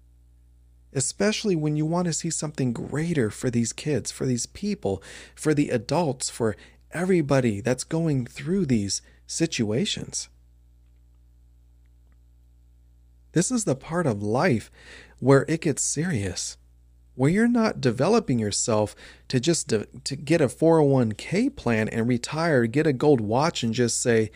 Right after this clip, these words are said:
"Okay, I'm retired, now what?" And the, the company just kicks you to the curb. No. See, your leadership ability is within you.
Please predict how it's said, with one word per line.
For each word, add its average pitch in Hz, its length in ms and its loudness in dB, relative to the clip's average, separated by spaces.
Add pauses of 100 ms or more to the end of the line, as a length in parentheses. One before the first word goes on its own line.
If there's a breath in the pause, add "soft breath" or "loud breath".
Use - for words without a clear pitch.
(380 loud breath)
"Okay, 139 420 4
I'm 131 180 0
retired, 139 580 2
now 143 220 2
what?" 104 280 0 (340 soft breath)
And 131 200 4
the, 120 180 6
the 120 120 2
company 151 440 -2
just 131 220 -2
kicks - 300 -4
you 139 60 0
to 147 100 -4
the 139 120 0
curb. - 400 -2 (1160)
No. 175 400 -2 (2000)
See, 185 260 0
your 214 420 0 (280 soft breath)
leadership 190 560 2
ability 117 800 -2
is 135 240 -2
within 143 760 -2
you. 101 320 0